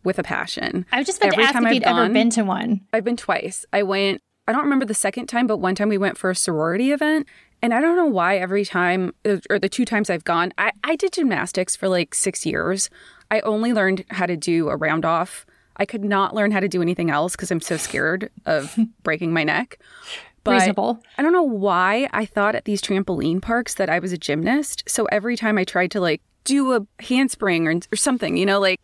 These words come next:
Speaker 1: it was probably, it was me being stupid, but every single time I've hurt myself when I go to those, like, land on my head,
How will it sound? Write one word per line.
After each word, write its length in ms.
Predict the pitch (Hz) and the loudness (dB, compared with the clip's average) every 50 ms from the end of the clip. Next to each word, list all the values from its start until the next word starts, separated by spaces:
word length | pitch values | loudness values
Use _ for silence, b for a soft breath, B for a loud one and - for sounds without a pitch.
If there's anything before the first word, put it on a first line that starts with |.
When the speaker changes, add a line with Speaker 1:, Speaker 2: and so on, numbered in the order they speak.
| _ | _
Speaker 1:
it 80 | - - | -2 -2
was 120 | 269 285 - | -2 -2 -2
probably, 420 | - 311 330 302 339 262 285 240 | 0 0 0 0 0 -2 -2 -2
it 100 | - - | 0 0
was 120 | 262 269 254 | 0 2 4
me 160 | 277 269 269 | 4 4 4
being 200 | 254 269 254 220 | 2 2 2 0
stupid, 520 | - - - 165 165 - 214 220 240 247 - _ _ | 0 -2 -2 -2 0 0 0 0 0 -2 -4 _ _
but 100 | - 208 - - _ | -2 -2 -2 -4 _
every 260 | - 214 214 180 220 240 | 0 0 0 0 -2 -4
single 240 | - - 220 214 202 | -2 -2 0 -2 -2
time 260 | - 202 170 180 175 | 0 -2 -2 -2 -2
I've 180 | - 180 - - - - | -4 -6 -6 -10 -18 -10
hurt 260 | - - 202 - - | -4 -2 -2 -2 -2
myself 600 | - 151 - - - 127 - 190 - - - _ _ _ _ - | -4 -6 -4 -2 -2 -2 -2 -2 -6 -12 -18 _ _ _ _ -2
when 120 | 214 220 | 0 0
I 80 | 196 185 | 0 0
go 100 | 175 160 | 0 -2
to 80 | 156 | -2
those, 280 | - - - - 190 - | -2 -2 -4 -4 -2 -2
like, 260 | 202 175 156 - - - _ | 0 0 0 -2 -6 -8 _
land 360 | - 196 196 208 214 214 226 | -4 -2 0 0 0 0 0
on 180 | - - 214 196 | 0 -2 0 0
my 140 | 190 185 180 | 0 0 0
head, 420 | 180 185 190 190 185 185 170 190 | 0 2 2 2 2 0 0 -4